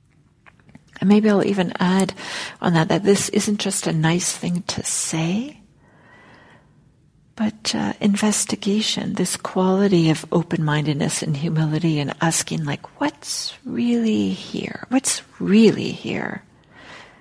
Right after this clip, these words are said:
What are my ideas about what's here? What are the experiences I'm having?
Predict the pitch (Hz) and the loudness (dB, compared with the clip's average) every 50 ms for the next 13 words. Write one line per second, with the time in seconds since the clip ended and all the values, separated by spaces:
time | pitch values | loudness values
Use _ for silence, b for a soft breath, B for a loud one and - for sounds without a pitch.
0 | B B - - 175 165 156 160 160 160 160 - - - 165 165 - - - - | B B -4 -2 0 2 2 2 2 2 2 0 0 -2 -2 -2 -2 -4 -2 0
1 | 202 220 240 247 240 - 240 240 240 - - - 233 233 - - - 240 226 226 | 4 4 6 4 4 4 2 2 0 0 0 -2 -2 -2 -4 -4 -2 0 2 2
2 | 226 226 233 226 B B B B B B _ - - 165 160 107 - - 156 - | 2 0 -2 -4 B B B B B B _ -4 -2 -2 -2 -2 -2 0 0 -2
3 | - - - - - - - - - 196 214 226 226 220 220 220 - 233 226 220 | -2 -4 -2 -2 -2 -2 -2 -2 -2 0 2 4 4 4 2 2 0 -2 -2 0
4 | - 208 202 202 202 - 208 196 202 196 196 - 202 202 202 202 | 0 0 0 0 0 -2 -2 -2 0 0 0 0 0 0 0 -2